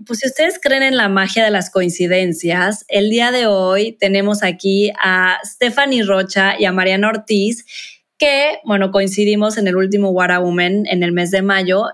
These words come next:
y desde ese momento como que hubo un clic y sabía que teníamos que invitarlas a Del Mito al Hecho, ¿no? Entonces, para hablar un poquito más de ellas, ellas son brujas y cofundadoras de Y Y. Stephanie y Mariana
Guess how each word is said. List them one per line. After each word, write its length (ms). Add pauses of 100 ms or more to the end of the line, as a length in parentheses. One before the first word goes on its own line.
(120)
y 140
desde 280
ese 160
momento 560
como 240
que 160
hubo 400
un 280
clic 560
y 140
sabía 460
que 80
teníamos 420
que 100
invitarlas 760 (520)
a 120
Del 180
Mito 300
al 120
Hecho, 320
¿no? 200
Entonces, 720 (280)
para 140
hablar 220
un 100
poquito 380
más 240
de 240
ellas, 420
ellas 280
son 200
brujas 560
y 200
cofundadoras 840
de 60
Y 840
Y. 80
Stephanie 480
y 40
Mariana 580